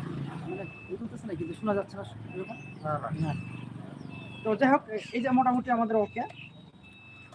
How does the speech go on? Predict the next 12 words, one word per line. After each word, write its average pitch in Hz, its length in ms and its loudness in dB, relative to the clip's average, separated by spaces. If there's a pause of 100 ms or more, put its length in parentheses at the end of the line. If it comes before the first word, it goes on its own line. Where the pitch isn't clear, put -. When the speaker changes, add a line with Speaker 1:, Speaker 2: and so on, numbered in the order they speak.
(140)
Speaker 1:
just 240 160 8
শুধু 240 260 2
আপনারা 233 220 6
একটু 226 140 0
মিক্সারটা 202 480 0
করে 170 140 0
নেবেন, 117 260 -2
হ্যাঁ? 240 160 -8 (420)
একটু - 220 -4
আমরা 175 160 2
একটু 170 160 -4
দেখাই। 139 400 -4